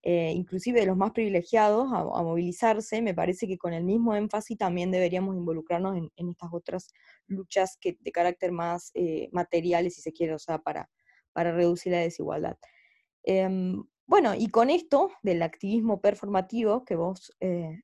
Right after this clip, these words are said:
destacás, yo comparto, muchas veces nos centramos en diagnosticar los problemas sociales existentes y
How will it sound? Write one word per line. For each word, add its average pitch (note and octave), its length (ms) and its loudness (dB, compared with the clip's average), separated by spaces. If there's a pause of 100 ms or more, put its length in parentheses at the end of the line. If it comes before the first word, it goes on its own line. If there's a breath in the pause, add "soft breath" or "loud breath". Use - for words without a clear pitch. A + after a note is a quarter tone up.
destacás, G3 800 2 (720)
yo A3 140 4
comparto, G#3 500 6
muchas A3 280 2
veces A3 200 0
nos G3 200 -4
centramos G3 420 2
en G#3 100 0
diagnosticar F3+ 600 2
los A#3+ 120 2
problemas G3+ 380 0
sociales G3 420 -2
existentes G#3+ 1040 0
y F3+ 240 -10